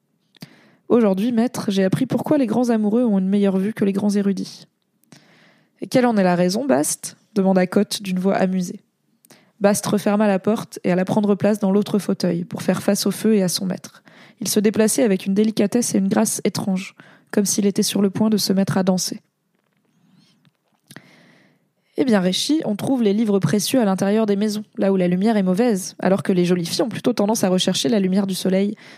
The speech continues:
et sont donc bien plus faciles à étudier sans risquer de s'abîmer la vue. Cotte hocha la tête. Mais un étudiant exceptionnellement doué pourrait emporter le livre à l'extérieur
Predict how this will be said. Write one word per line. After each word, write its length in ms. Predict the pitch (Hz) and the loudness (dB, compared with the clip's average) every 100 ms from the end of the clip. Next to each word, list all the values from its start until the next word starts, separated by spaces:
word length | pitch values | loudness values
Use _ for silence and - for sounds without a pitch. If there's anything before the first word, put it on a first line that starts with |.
| _ | _
et 60 | - | -4
sont 140 | 220 | 0
donc 180 | 220 214 | 0 2
bien 180 | 202 220 | 0 0
plus 140 | 214 | -2
faciles 340 | 196 190 - 196 | 0 0 2 2
à 60 | |
étudier 400 | 180 - 190 202 | 2 -2 -2 0
sans 160 | - 190 | 2 2
risquer 280 | 190 - 190 | 0 0 -2
de 60 | |
s'abîmer 400 | 180 185 180 190 | 0 -2 0 0
la 100 | 185 | 0
vue. 200 | 175 - _ _ _ _ _ _ _ _ _ - - | 0 -8 _ _ _ _ _ _ _ _ _ -8 -2
Cotte 260 | 220 - - | -2 -2 -2
hocha 260 | 202 - | 0 2
la 140 | 208 180 | 2 2
tête. 400 | 175 - - - _ _ - - - _ _ | -2 -4 -12 -18 _ _ -20 -20 -20 _ _
Mais 260 | 185 247 294 | -2 2 4
un 140 | 190 | 4
étudiant 480 | 180 - 196 226 240 | 0 -2 0 0 2
exceptionnellement 720 | 214 - 190 208 190 180 185 | 0 -2 -2 -2 0 0 0
doué 280 | 185 214 285 | 0 0 0
pourrait 340 | - 208 202 | 0 0 2
emporter 480 | 175 175 185 - 311 | 0 0 -2 0 2
le 100 | 202 | 2
livre 240 | 202 214 185 | 2 2 0
à 60 | |
l'extérieur 640 | 185 - 208 269 277 196 | -2 -2 0 2 2 0